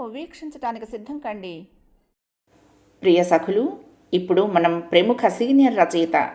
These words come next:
శ్రీ పిఎస్ నారాయణ గారు రచించిన మనస ఎటులోర్తునే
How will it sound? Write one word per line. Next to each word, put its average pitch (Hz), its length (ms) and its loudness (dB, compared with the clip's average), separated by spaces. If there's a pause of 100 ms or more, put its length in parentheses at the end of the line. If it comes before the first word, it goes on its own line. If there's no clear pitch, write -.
శ్రీ 190 200 2
పిఎస్ 240 480 -2
నారాయణ 214 440 2
గారు 180 160 4
రచించిన 185 640 2 (720)
మనస 175 300 4 (380)
ఎటులోర్తునే 208 960 2